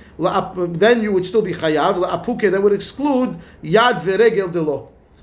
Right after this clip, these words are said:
If you hit her in the arm, you hit her in the leg, that's not something that would, we would say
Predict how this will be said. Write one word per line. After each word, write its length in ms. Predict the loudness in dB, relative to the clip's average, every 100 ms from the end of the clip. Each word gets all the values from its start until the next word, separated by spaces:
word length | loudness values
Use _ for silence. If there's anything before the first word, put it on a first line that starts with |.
| _
If 80 |
you 60 | 0
hit 80 | 2
her 80 | 2
in 80 |
the 60 | 0
arm, 360 | 2 2 2 2
you 60 |
hit 100 | 0
her 60 | 0
in 80 | 0
the 60 |
leg, 440 | 2 4 4 2 -6 -16 -8
that's 240 | -4 -2
not 160 | -2 -2
something 280 | -2 -4 -2
that 140 | -2
would, 240 | -2 -4 -2
we 140 | -2
would 180 | 0 0
say 420 | 2 4 2 -2